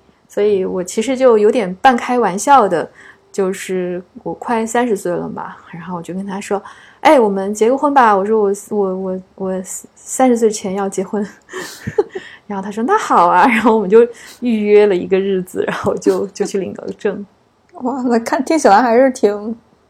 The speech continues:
Speaker 2: 并不是件大事儿，对你来说，但得
Speaker 1: 不是大事儿，就特别有意思的是，零八年，因为我是零八年四月份结的婚嘛，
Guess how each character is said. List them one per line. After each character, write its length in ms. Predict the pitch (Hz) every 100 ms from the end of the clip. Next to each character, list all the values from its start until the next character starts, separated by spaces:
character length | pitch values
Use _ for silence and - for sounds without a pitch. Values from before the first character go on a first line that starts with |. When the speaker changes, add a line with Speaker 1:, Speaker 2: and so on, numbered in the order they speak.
| -
Speaker 2:
并 160 | 320 254
不 60 |
是 60 | 294
件 140 | 294
大 220 | 320 254
事 160 | 214 -
儿， 100 | 208
对 140 | 196
你 80 | 196
来 180 | - 220
说， 240 | 220 220 233
但 160 | 214 208
得 80 |
Speaker 1:
不 80 | 302
是 140 | 523 -
大 200 | 240 202
事 160 | -
儿， 160 | 175 185
就 140 | 226
特 140 | 226 403
别 80 |
有 60 | 339
意 180 | 208 233
思 160 | -
的 120 | 202 208
是， 200 | 202 185
零 160 | 196
八 140 | 254 320
年， 220 | 262 208 220 - - -
因 100 | 277
为 20 |
我 120 | 302
是 140 | 202 208
零 100 | 220
八 140 | 277
年 440 | 277 202 196 208
四 240 | 220 - 349
月 100 | 254
份 180 | 214 190
结 160 | 175
的 100 | 175
婚 160 | 180 185
嘛， 220 | 190